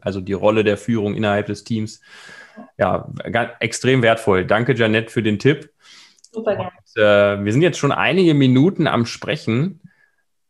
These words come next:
Speaker 1: und ich kann dich jetzt schon mal vorwarnen. Ich habe immer so zwei Standardfragen am Ende.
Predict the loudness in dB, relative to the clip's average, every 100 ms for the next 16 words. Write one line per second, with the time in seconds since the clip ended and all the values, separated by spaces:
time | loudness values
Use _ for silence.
0 | _ -2 0 2 0 -2 -6 -6 -6 -4
1 | -2 -2 -2 -2 -4 -4 -2 0 -2 -4
2 | -4 -2 -2 -2 -4 -6 -6 0 0 0
3 | 0 0 0 0 -4 -8 -4 0 0 -2
4 | -2 0 2 0 -2 0 2 2 0 0
5 | -2 -2 -2 0 0 -2